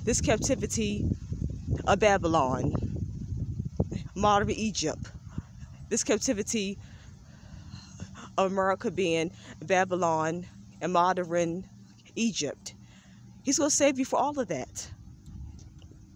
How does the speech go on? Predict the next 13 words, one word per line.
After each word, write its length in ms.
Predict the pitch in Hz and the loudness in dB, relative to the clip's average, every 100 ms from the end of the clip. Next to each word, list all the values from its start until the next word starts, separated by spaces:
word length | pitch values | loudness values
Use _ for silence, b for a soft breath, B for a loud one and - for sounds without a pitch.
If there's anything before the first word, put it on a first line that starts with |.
| - - - - - B B B B B B | -20 -20 -20 -14 -14 B B B B B B
But 140 | 196 | 2
you 80 | 277 | 4
gotta 100 | 247 | 4
do 80 | 262 | 4
your 160 | 302 440 | 2 2
part. 300 | 208 131 - - - | 2 2 0 -4 -4
You 1400 | - - - - - - - - - - - - - - | -8 -10 -16 -16 -16 -20 -18 -20 -18 -18 -18 -18 -16 2
gotta 180 | 240 254 | 4 6
show 240 | - 233 | 6 4
and 80 | 196 | 4
prove 240 | - 240 208 | 0 -2 0
to 100 | 190 | 0
him 460 | 202 185 208 202 | 2 2 0 -4